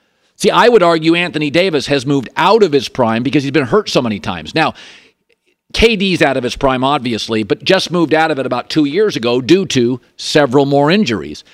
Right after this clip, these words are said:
A D played a really, really healthy twenty games at the end of the regular season, but before that streak,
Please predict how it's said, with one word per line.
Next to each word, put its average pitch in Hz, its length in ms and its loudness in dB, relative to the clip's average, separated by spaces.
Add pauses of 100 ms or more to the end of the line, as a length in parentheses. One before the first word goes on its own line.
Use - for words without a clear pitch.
(440)
A 220 220 4
D 202 280 2
played 151 320 0
a 135 60 0
really, 180 800 2
really 156 600 2
healthy 139 520 -2
twenty 147 320 -2
games 139 280 0
at 123 100 -6
the 131 240 -4
end 147 120 0
of 143 60 -2
the 143 80 2
regular 135 340 0
season, 131 360 -2
but 156 160 -4
before 214 380 2
that 190 220 -2
streak, 170 560 -2